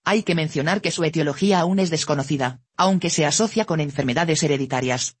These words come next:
traumatismos o procesos infecciosos. En este caso se expuso el abordaje quirúrgico del odontoma compuesto,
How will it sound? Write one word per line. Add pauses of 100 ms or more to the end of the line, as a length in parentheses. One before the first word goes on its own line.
traumatismos
o
procesos
infecciosos. (160)
En
este
caso
se
expuso
el
abordaje
quirúrgico
del
odontoma
compuesto,